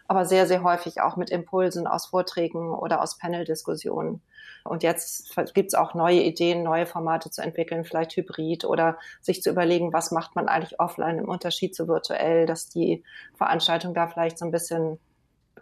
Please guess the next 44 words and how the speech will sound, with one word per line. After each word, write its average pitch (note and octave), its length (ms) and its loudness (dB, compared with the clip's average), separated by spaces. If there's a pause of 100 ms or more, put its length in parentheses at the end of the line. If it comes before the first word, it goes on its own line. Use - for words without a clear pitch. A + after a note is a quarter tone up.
hochwertiger E3+ 800 4
werden E3 380 2
vom E3 240 -2
Rahmen D#3 420 -2
her. D#3 460 -2 (580)
Also F3 160 -2
da F3 120 4
ist - 140 2
jetzt F3 180 2
ganz E3 200 0
viel E3+ 140 2
im D#3+ 100 -2
Fluss, E3 280 0
eben E3+ 200 -2
auch E3 120 0
durch E3+ 180 -4
die F3 120 0
Pandemie, E3+ 480 0
was E3 220 0
ich - 80 -14
persönlich E3 400 -2
sehr - 160 0
angenehm F3 400 0
finde, E3 340 -2 (400)
weil - 120 2
man F3 120 2
doch F3 160 0
virtuell F#3 400 4
eine E3+ 140 0
große F3+ 320 -2
Reichweite E3+ 500 2
hat, D#3+ 220 0
auch E3+ 100 0
über F3 160 -2
die E3+ 100 -2
Standorte E3+ 560 -2
hinaus F3+ 520 0
und E3+ 300 -4 (380)
auch F3 120 0
Frauen, F3+ 340 4
die F3+ 120 0
Deutsch E3+ 280 2
sprechen F#3 300 -2
aus - 120 -2